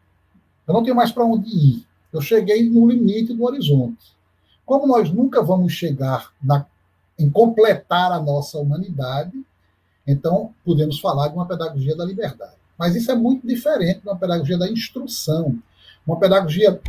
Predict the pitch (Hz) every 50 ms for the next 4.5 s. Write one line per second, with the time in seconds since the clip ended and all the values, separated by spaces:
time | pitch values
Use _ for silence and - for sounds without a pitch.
0 | - 160 156 175 170 175 190 175 185 185 185 165 151 139 117 - 123 151 175 180
1 | 156 151 156 156 156 143 131 123 - - 190 180 180 165 170 170 151 139 - 254
2 | 233 - - 143 120 - - - 147 190 202 202 196 - 196 196 - 202 190 -
3 | 170 - - 175 180 185 - 196 202 202 196 196 214 220 - - - - - -
4 | - - - 160 156 143 135 135 - -